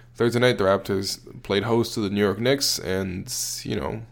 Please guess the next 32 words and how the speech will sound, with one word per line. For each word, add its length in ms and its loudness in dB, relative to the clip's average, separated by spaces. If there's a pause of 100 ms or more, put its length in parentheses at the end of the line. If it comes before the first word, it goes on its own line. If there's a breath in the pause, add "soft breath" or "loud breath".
(160)
the 160 -12
result 380 6
was 160 0
pretty 220 -2
much 180 -2
never 300 0
in 120 -4
doubt. 240 4
I 60 -2
mean, 180 2
look, 200 2 (760 loud breath)
the 420 6
Knicks 760 0 (1160 loud breath)
were 200 4
really 340 4
short 240 2
on 140 -2
bodies. 600 -2
Like, 220 -10
Kristaps 380 2
Porzingis 580 0 (140)
is 240 -4
an 80 -2
A 120 0
C 200 -2
L, 400 0 (520 loud breath)
uh, 160 -6
tear, 300 4
which 220 0
is 80 -2
super 480 -2
sad. 440 -2